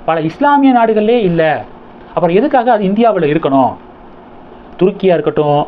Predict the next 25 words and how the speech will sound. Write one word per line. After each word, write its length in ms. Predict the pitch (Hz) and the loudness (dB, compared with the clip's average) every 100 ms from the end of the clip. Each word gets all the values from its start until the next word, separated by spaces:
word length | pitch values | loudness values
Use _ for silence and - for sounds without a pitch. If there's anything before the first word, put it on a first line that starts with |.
| - | -4
எகிப்தா 420 | 143 214 226 214 | -2 -2 -2 -2
இருக்கட்டும், 560 | 165 147 151 151 147 | -2 -2 0 0 0
லிபியா, 580 | 147 170 208 147 151 151 - - | -2 0 2 2 2 0 -4 -8
சூடான், 520 | 180 208 185 156 160 160 - - - | -2 0 2 2 0 -2 -12 -16 -4
லெபனான், 640 | 135 160 208 160 160 165 - - - | -2 0 0 2 2 0 -8 -8 -2
சிரியா, 520 | 202 208 151 156 160 - - - | 2 2 2 2 -2 -6 -18 -8
ஜோர்டான், 560 | 135 196 208 165 165 170 - - - | 0 0 2 2 0 -2 -10 -20 -10
ஈராக் 560 | 151 202 214 170 180 180 | -2 2 4 2 0 -2
போன்ற 200 | 175 165 | 0 0
இஸ்லாமிய 480 | 147 - 240 233 220 | -2 0 0 2 0
நாடுகளிலேயே 680 | 190 185 175 147 156 262 - - - - | 0 0 0 0 -2 -2 -8 -20 -20 -8
வக்ஃபு 380 | 147 170 - 277 | -6 -6 -4 -2
போர்டு 260 | 202 214 190 | 0 0 0
அப்படின்னு 240 | 151 196 | 0 -2
சொல்லிட்டு 340 | 208 143 139 247 | -2 -4 -2 0
ஒரு 200 | 202 151 | 2 2
போர்டு 240 | 247 196 | 0 0
இல்ல. 320 | 165 208 127 - - - - | 0 0 -2 -6 -20 -20 -8
அப்புறம் 280 | 165 208 240 | -4 -2 0
இந்தியால, 500 | 185 254 269 226 131 | 2 4 4 2 -2
இந்தியா 420 | - 190 214 254 311 - - | -4 -2 0 0 -2 -12 -8
செக்யூலர் 380 | 202 202 294 269 | -6 0 2 2
கண்ட்ரி 300 | 247 214 226 | 0 0 0
அப்படின்னு 260 | 196 214 202 | 0 0 -2
சொல்றீங்களே 440 | 208 220 233 160 | -2 -2 -2 -2